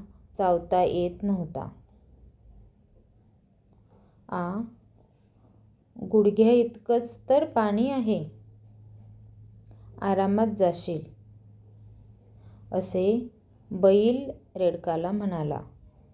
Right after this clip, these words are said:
कारण बैलाच्या मते नदीत पाणी कमी होते.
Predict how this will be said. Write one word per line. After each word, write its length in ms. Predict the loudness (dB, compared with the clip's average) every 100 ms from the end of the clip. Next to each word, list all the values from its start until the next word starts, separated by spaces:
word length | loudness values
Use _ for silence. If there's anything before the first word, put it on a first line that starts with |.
| _ -20 -20 _ -6
कारण 500 | -2 2 2 2 -4 -6 -16 _ -20 _ _ -20 -20 -20 -20 -20 -20 _ -20 -20 -8
बैलाच्या 640 | 4 4 4 2 0 0
मते 640 | 0 0 0 -4 -4 -8 -14 _ _ _ _ -4
नदीत 520 | 0 2 4 2 0 -4
पाणी 520 | -4 -2 -2 -2 -2 -6 -20 _ _ _ -20 _
कमी 280 | 0 2 4
होते. 540 | 2 0 -2 -4 -6